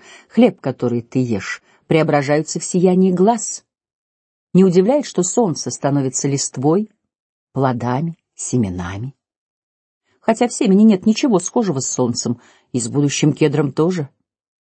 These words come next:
Порожденное не означает подобное. Сродство в подспудном течении,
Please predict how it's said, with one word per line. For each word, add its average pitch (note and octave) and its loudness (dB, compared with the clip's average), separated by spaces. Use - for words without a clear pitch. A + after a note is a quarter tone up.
Порожденное D#3+ 2
не C#3 2
означает C#3+ 0
подобное. B2 0
Сродство G#3+ -2
в - -20
подспудном G#3 -2
течении, A2+ -4